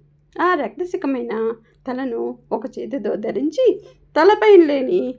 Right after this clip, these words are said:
దేవి చిన్న మస్తాదేవి. ఈ దేవి ఆరాధన వల్ల అతీత శక్తులు లభిస్తాయి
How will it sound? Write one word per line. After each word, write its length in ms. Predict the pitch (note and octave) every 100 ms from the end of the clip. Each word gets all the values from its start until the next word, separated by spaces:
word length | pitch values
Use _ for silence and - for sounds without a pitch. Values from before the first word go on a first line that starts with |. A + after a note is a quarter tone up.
| -
దేవి 360 | C4+ G4+ F4 F4
చిన్న 260 | - A3+ D#4
మస్తాదేవి. 760 | E4 B3 - A#3+ A3 A#3+ G#3+ A#3 -
ఈ 80 | E4+ F#4+
దేవి 340 | D4+ E4 G4+
ఆరాధన 440 | D4 A#3+ D4+ D4+ A#3+
వల్ల 220 | A#3 C4
అతీత 440 | A3 A3 F4+ G4+
శక్తులు 400 | C4+ - A3 D4
లభిస్తాయి 480 | C#4+ G#3+ - - G3